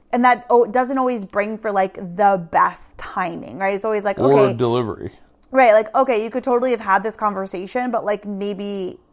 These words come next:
Speaker 1: planned for it a little differently and planned to go about it a little differently. So then, <laughs> and then I, I felt it coming and I, like, couldn't stop it. And I, I think I just mumbled something under my breath, like,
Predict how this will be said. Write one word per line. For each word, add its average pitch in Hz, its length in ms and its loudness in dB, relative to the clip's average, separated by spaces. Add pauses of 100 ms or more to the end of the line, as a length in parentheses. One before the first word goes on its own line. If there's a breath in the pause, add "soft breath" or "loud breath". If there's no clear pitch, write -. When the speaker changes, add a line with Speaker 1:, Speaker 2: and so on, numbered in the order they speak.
(280)
Speaker 1:
planned 220 440 -6
for 214 220 -4
it 202 60 -4
a 196 60 -2
little 185 220 -8
differently 202 640 -6
and 208 160 -6
planned 202 280 -6
to 190 60 -10
go 185 100 -6
about 202 300 4
it 233 120 0
a 247 40 2
little 254 260 0
differently. 302 600 -2 (440 loud breath)
So 294 180 2
then, 269 260 6
<laughs> - 40 -2
and 277 180 2
then 285 260 0
I, 254 100 -4 (800 loud breath)
I 247 120 2
felt 247 300 4
it 254 120 2
coming 226 360 -2
and 226 100 -2
I, 208 120 0
like, 196 220 -2
couldn't 208 340 -4
stop 190 300 0
it. 247 140 0
And 220 100 -2
I, 208 220 -2
I 208 100 -2
think 247 200 -4
I 294 80 0
just 262 160 -6
mumbled 202 400 -2
something 208 280 -4
under 196 140 -4
my 185 160 0
breath, 185 300 -2
like, 190 320 -4